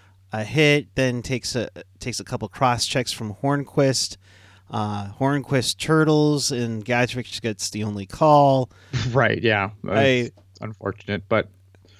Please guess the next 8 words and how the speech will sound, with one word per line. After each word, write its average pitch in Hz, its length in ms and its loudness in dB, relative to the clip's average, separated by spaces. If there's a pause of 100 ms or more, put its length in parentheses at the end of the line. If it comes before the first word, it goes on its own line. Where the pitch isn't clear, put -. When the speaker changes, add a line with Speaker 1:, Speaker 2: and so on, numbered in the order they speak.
(560)
Speaker 2:
I - 60 2
mean, 180 120 6
that's, 185 220 2
that's 170 320 -2
the, 165 380 0 (100)
that 127 260 2
is 127 300 -6
the, 127 560 -10